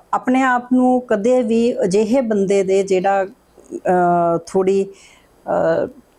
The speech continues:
ਨੀਵੇਂ ਪੱਧਰ ਦੀ ਸੋਚ ਦਾ ਹੋਏ, ਉਹ ਹੀ ਬਹੁਤ ਭੱਦੇ ਸ਼ਬਦ ਜਾਂ ਭੱਦੀ ਗੱਲ ਕਰਦਾ, ਉਹਦਾ, ਅਹ, ਜਿਹੜਾ ਮੈਕਸਿਮਮ ਜ਼ੋਰ ਹੁੰਦਾ ਕਿ ਉਹ ਚੰਗੇ ਬੰਦੇ ਨੂੰ ਆਪਣੀ ਪੱਧਰ ਤੇ ਲੈ ਕੇ ਜਾਵੇ। ਤੁਸੀਂ ਕੋਸ਼ਿਸ਼ ਇਹ ਕਰੋ ਕਿ ਜੋ ਤੁਹਾਡਾ ਪੱਧਰ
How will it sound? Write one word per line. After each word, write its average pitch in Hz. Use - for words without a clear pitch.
ਨੀਵੇਂ 220
ਪੱਧਰ 226
ਦੀ 214
ਸੋਚ 196
ਦਾ 214
ਹੋਏ, 214
ਉਹ 226
ਹੀ 233
ਬਹੁਤ 196
ਭੱਦੇ 196
ਸ਼ਬਦ 185
ਜਾਂ 196
ਭੱਦੀ 185
ਗੱਲ 180
ਕਰਦਾ, 180
ਉਹਦਾ, 262
ਅਹ, 214
ਜਿਹੜਾ 220
ਮੈਕਸਿਮਮ 247
ਜ਼ੋਰ 214
ਹੁੰਦਾ 214
ਕਿ 226
ਉਹ 240
ਚੰਗੇ 220
ਬੰਦੇ 196
ਨੂੰ 214
ਆਪਣੀ 190
ਪੱਧਰ 175
ਤੇ 190
ਲੈ 180
ਕੇ 165
ਜਾਵੇ। 160
ਤੁਸੀਂ 269
ਕੋਸ਼ਿਸ਼ 269
ਇਹ 254
ਕਰੋ 233
ਕਿ 247
ਜੋ 214
ਤੁਹਾਡਾ 208
ਪੱਧਰ 208